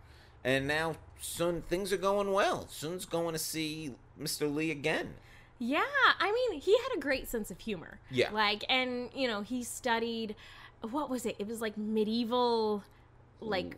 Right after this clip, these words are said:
Speaker 1: L-,
Speaker 2: ren-,
Speaker 1: literature?
Speaker 2: yeah, medieval Renaissance literature or something like
Speaker 1: And
Speaker 2: that.
Speaker 1: she studied, like, Russian art?
Speaker 2: Oh, no, no, he studied Russian medieval literature, which is such a niche
Speaker 1: Very
Speaker 2: major.
Speaker 1: specific.
Speaker 2: Um,
Speaker 1: And
Speaker 2: but she studied art history,
Speaker 1: art
Speaker 2: yeah, and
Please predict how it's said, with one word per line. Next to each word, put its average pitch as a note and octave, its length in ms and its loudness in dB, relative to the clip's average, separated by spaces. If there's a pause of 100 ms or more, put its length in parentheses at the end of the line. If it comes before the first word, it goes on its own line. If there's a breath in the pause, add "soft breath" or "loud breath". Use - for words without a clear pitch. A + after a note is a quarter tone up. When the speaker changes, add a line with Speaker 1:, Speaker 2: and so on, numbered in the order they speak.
(100)
Speaker 1:
L-, F3+ 320 -4
Speaker 2:
ren-, G3+ 140 4
Speaker 1:
literature? - 460 -2
Speaker 2:
yeah, G#3+ 140 6
medieval A3 720 2
Renaissance F#3+ 680 0
literature F3+ 600 -2
or E3+ 60 -6
something F3+ 280 -6
like D#3+ 140 0
Speaker 1:
And A#2 100 0
Speaker 2:
that. - 180 -2
Speaker 1:
she C3 160 -4
studied, A2+ 600 0
like, F#2 180 0
Russian F#2 800 -2 (300)
art? - 220 2
Speaker 2:
Oh, - 20 6
no, F4 180 4
no, D#4+ 140 0
he G4 320 -2
studied A3 640 -2 (260 loud breath)
Russian G3 960 0
medieval F3+ 540 -4
literature, E3 640 -8 (180 loud breath)
which D#4+ 240 2
is A3 460 2
such C#5 280 2
a G#3 120 2
niche B3+ 340 -2
Speaker 1:
Very G3+ 140 4
Speaker 2:
major. A#3 400 4
Speaker 1:
specific. F2+ 340 0 (160)
Speaker 2:
Um, B3+ 140 6
Speaker 1:
And B3 100 4
Speaker 2:
but D4+ 140 4
she C#4 180 -2
studied A#3 400 -6
art C#4 220 -2
history, G#3 500 -4
Speaker 1:
art - 20 2
Speaker 2:
yeah, F3 300 6
and F3+ 60 -2